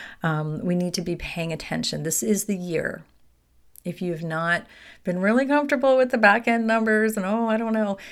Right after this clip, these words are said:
it's the year to put that hat on and really step into that role. This is the year for you to be looking at your numbers, like, with the big old magnifying glass, and not in a, and I, and I say this all the time. You, you've, you've,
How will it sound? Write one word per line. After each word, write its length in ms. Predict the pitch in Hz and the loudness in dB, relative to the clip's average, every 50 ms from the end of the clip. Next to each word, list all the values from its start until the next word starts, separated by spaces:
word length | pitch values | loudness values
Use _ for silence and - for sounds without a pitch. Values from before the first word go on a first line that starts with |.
| - - _ _ | -20 -20 _ _
it's 180 | - 196 196 - | -4 -4 -4 -4
the 180 | - - 190 185 | -6 -2 -2 -2
year 520 | 170 160 165 170 170 165 151 143 139 143 - | -2 -2 -2 0 2 4 2 2 0 -2 -8
to 140 | - 170 151 | -8 -8 -8
put 300 | - - - 170 - - | -8 -8 -8 -8 -8 -6
that 160 | 160 151 160 | -8 -8 -8
hat 320 | - - 170 165 165 160 | -8 -8 -8 -6 -6 -6
on 160 | 160 160 160 | -4 -6 -4
and 200 | 165 165 160 156 | -6 -6 -6 -6
really 280 | 165 180 185 180 180 170 | -6 -6 -6 -4 -4 -6
step 340 | - - - 156 156 156 - | -6 -6 -4 -4 -4 -2 -4
into 220 | 165 156 - 160 | -6 -4 -4 -6
that 240 | 156 - - - - | -6 -6 -8 -8 -8
role. 300 | - - - - - - | -6 -6 -6 -4 -6 -6
This 180 | 160 160 - 202 | -6 -6 -4 -4
is 100 | 185 175 | -4 -2
the 120 | 214 202 | -2 -2
year 400 | 190 190 190 190 185 180 180 175 | -2 0 0 0 0 0 -2 -2
for 120 | 180 - | -4 -6
you 100 | 175 170 | -6 -6
to 60 | 165 165 | -6 -6
be 140 | 160 170 | -4 -6
looking 300 | 165 156 165 - 170 160 | -6 -6 -6 -8 -8 -6
at 120 | 156 151 147 | -6 -8 -8
your 120 | 170 156 | -8 -8
numbers, 520 | 156 151 151 151 147 156 147 151 - - - - | -6 -6 -8 -6 -6 -6 -6 -6 -6 -8 -8 -6
like, 220 | 175 160 147 147 - | -4 -4 -4 -4 -6
with 360 | - 175 170 165 160 - - - - - - - - - _ _ - | -6 -2 -2 -2 -4 -4 -14 -18 -20 -20 -20 -20 -20 -20 _ _ 0
the 100 | 180 165 | 0 0
big 320 | 156 165 165 165 160 156 | 4 4 4 4 4 2
old 500 | 151 156 160 160 160 165 151 143 - - - - | 0 0 2 2 0 0 -2 -4 -8 -10 -10 -8
magnifying 680 | 170 160 160 156 156 151 151 143 - 151 143 135 156 156 | -2 2 2 2 2 0 -4 -4 -4 -4 -2 -2 -4 -4
glass, 420 | 165 165 160 - 151 165 - - - - - - - - - | -4 -4 -2 -2 -2 -2 -4 -6 -8 -12 -18 -20 -16 -4 -2
and 220 | 196 190 190 190 | 0 2 4 4
not 360 | 190 196 208 220 240 247 240 | 4 4 4 4 2 2 0
in 180 | 226 208 202 196 | 0 0 0 0
a, 260 | 180 170 160 151 - - - - | 0 0 -2 -2 -4 -8 -10 -8
and 300 | 185 - - 185 170 165 | -8 -6 -6 -4 -4 -4
I, 80 | 165 165 | -4 -4
and 180 | - - 175 | -4 -4 -4
I 80 | 170 160 | -4 -4
say 260 | 160 - - 175 175 | -4 -2 0 0 0
this 220 | 175 190 190 185 - - | 2 0 -2 -2 -4 -6
all 160 | 190 180 180 | -6 -6 -4
the 80 | 185 185 | -4 -4
time. 400 | 185 - 208 196 180 170 165 160 | -4 -2 -4 -2 -2 -2 -4 -4
You, 140 | 160 170 170 | -4 -4 -4
you've, 260 | 190 190 175 147 - - | -4 -6 -8 -10 -8 -8
you've, 180 | 190 165 156 | -8 -8 -8